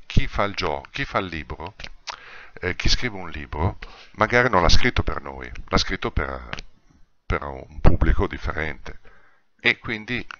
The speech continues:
non ha in mente che dietro ci possa essere stato costruito, ci sarà costruito un gioco, no? Però non c'è scritto, "Guarda questa voce importante,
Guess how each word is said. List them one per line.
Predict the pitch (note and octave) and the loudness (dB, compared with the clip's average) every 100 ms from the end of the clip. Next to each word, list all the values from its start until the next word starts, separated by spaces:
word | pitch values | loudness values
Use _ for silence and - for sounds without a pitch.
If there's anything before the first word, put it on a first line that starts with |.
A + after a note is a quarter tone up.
| - - | -18 -12
non | E2+ F2 | -4 0
ha | G#2 | -2
in | D#2+ | -2
mente | D#2 D2+ - D2+ C#2 C2+ - _ | -8 -8 -6 -6 -6 -10 -18 _
che | F2 | -6
dietro | E2 D#2+ F#2 | -2 2 4
ci | - | 8
possa | F#2 - E2 | 8 6 4
essere | - - | 2 2
stato | D#2 - | 0 -4
costruito, | - C#2+ C#2+ D2 - D2 | -6 -2 -2 -2 -4 -4
ci | - | -4
sarà | - C#2+ | -2 -4
costruito | C#2 D2+ - C#2 - | -4 -2 0 0 -2
un | C#2 | -6
gioco, | C2+ A#1+ - - | -8 -14 -16 -14
no? | E2 - - - - _ _ _ _ _ _ - _ _ - | -14 -14 -20 -20 -20 _ _ _ _ _ _ -20 _ _ -2
Però | A2+ A#2+ | 4 6
non | F2 | 6
c'è | - | 8
scritto, | - A#2 A2 - C#2+ - | 8 8 0 -2 -4 -4
"Guarda | - G2 E2+ | 0 0 0
questa | - - D2+ | -4 -4 -2
voce | D#2+ D2+ | 2 2
importante, | C2+ D2+ - C#2+ C2 - - - | 2 -8 -8 -12 -12 -16 -18 -16